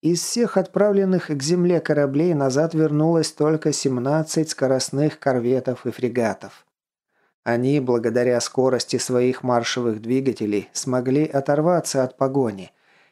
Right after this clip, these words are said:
и, выйдя за пределы блокираторов гиперполя, совершили гиперпрыжок. Это были единственные корабли из всего флота, которые смогли вернуться назад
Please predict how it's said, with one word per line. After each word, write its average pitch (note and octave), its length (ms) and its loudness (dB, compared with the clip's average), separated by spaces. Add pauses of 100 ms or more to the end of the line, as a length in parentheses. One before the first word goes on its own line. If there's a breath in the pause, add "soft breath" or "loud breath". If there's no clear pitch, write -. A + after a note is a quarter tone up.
и, C3+ 120 0
выйдя G3 360 2
за E3+ 160 0
пределы F3 500 2
блокираторов D#3+ 800 0
гиперполя, D3 720 0
совершили C#3 840 0
гиперпрыжок. G#2+ 1040 -6 (960)
Это G3 280 0
были E3+ 260 2
единственные D3 1000 2
корабли B2+ 560 0
из B2 80 -4
всего B2 320 0
флота, B2+ 500 0
которые C3 420 -2
смогли C3+ 400 0
вернуться C3 520 0
назад B2 520 -2